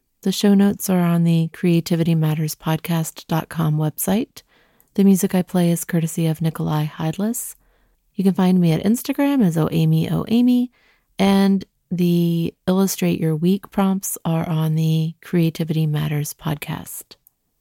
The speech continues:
feed at Instagram. Thank you to those of you who support the show in any way, especially those of you at Patreon, patreon dot com slash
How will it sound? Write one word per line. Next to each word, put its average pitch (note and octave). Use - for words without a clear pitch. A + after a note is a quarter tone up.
feed D3
at C#3+
Instagram. D#3
Thank A3+
you A3
to G3+
those F3+
of E3
you E3+
who E3
support G#3
the A3
show G3+
in D#3
any F#3+
way, F#3
especially F3
those E3
of D#3+
you D#3+
at D3+
Patreon, G#3
patreon E3+
dot D#3
com A3
slash E3+